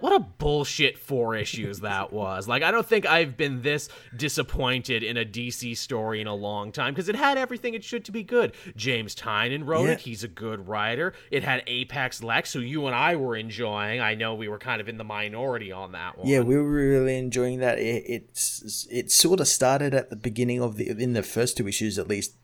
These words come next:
Speaker 2: looked to, like, maybe explain some of the stuff that the Justice League book either couldn't get to or was relegated to this
Speaker 1: Mm.
Speaker 2: book.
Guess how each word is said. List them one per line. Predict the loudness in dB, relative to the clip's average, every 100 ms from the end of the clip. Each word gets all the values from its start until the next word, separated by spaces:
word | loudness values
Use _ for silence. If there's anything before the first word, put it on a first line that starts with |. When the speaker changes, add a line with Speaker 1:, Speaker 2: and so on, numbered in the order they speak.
| -4
Speaker 2:
looked | 0 0 0
to, | -2
like, | 0 -2 0
maybe | 0 0 0 -2 -6 -18 -18 -14
explain | -4 -2 2 4 4 4
some | 2 0
of | 0
the |
stuff | 0 2 0 -2
that | -2 -2 -2
the | -2
Justice | 0 2 -2 -4
League | -4
book | -4 -6 -6 -6
either | -2 0
couldn't | 0 0 0 0
get | 0 0
to | 2 2 2 2
or | 2 2
was | 0 0
relegated | -2 -2 -2 -2 -2 -2
to | -2 0
this | 2 2 0
Speaker 1:
Mm. |
Speaker 2:
book. | -2 -2